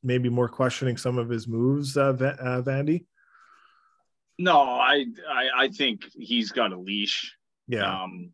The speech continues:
Speaker 2: I, I, the, you know,
Speaker 1: Conference final, right? Got the
Speaker 2: uh, what have we gone to? We, we're, we're on coach three now, four, whatever it is.
Speaker 1: I'm not saying he
Speaker 2: I mean,
Speaker 1: should get fired. I'm,
Speaker 2: No,
Speaker 1: I'm
Speaker 2: no, no.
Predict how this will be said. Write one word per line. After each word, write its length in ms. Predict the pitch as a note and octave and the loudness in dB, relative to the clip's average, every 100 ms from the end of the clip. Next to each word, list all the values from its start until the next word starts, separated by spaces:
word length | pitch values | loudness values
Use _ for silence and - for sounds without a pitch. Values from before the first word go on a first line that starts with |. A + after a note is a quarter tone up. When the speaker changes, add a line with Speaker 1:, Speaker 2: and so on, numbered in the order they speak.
| _ _ | _ _
Speaker 2:
I, 220 | - A2 | -16 -14
I, 40 | A2 G2 G2+ G#2 | -12 -12 -12 -14
the, 140 | B2+ C#3+ | -8 -6
you 100 | C#3+ | 0
know, 460 | A#2+ G2 G#2+ G#2+ G#2+ | 2 2 0 -4 0
Speaker 1:
Conference 400 | C3 B2+ B2+ A2 | 0 2 0 -2
final, 380 | A#2+ G#2+ G#2 G#2 | -6 -6 -6 -6
right? 280 | G#2 A2 C3 | -6 -6 -6
Got 260 | C3 A#2+ - | -8 -10 -8
the 80 | - | -6
Speaker 2:
uh, 160 | C3 C3 | -6 -6
what 460 | - C#3 C#3 C#3+ | -12 -12 0 2
have 100 | D#3 | 4
we 100 | C#3+ | 0
gone 300 | B2 C3+ C#3+ | 2 4 4
to? 80 | C3 | 2
We, 280 | A#2 A#2 A#2 | -2 -2 -4
we're, 300 | A#2 B2 A#2+ | 0 2 2
we're 180 | A2+ B2+ | 2 2
on 220 | B2 A#2 | 2 0
coach 380 | G#2 B2+ A#2+ - | -2 -4 -4 -6
three 220 | G#2+ A2+ | -2 0
now, 280 | B2+ C3 C3+ | 2 2 0
four, 440 | - A2+ A#2+ B2 A#2 - _ | -2 -4 -2 -4 -6 -16 _
whatever 440 | G2+ A2+ A2 A2+ | -2 0 2 2
it 80 | G#2+ | 2
is. 100 | A2 | 6
Speaker 1:
I'm 120 | A#2 C4+ | 6 8
not 160 | C#4 | 6
saying 220 | - E3+ | 8 6
he 80 | D#3+ | 8
Speaker 2:
I 20 | |
mean, 40 | E3+ | 8
Speaker 1:
should 180 | F#3+ E3 | 8 8
get 140 | D3 | 6
fired. 540 | - C#3+ D#3+ C#3 A2+ B2 | 4 4 6 6 6 4
I'm, 220 | C#3+ D#3+ G3+ | 4 2 6
Speaker 2:
No, 100 | G3+ | 6
Speaker 1:
I'm 60 | |
Speaker 2:
no, 80 | G3+ | 8
no. 380 | F3+ D3+ C#3+ | 8 6 4